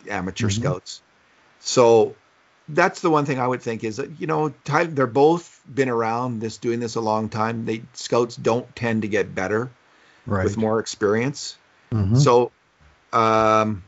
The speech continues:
Speaker 1: m-, maybe move them to the pro ranks. Maybe, maybe boost the pro, um,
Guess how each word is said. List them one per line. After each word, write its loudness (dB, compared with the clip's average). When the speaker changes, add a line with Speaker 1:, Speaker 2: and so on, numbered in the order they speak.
Speaker 1:
m-, -8
maybe 6
move 6
them 2
to 0
the -2
pro 4
ranks. -6
Maybe, -2
maybe -2
boost 0
the -2
pro, 4
um, -8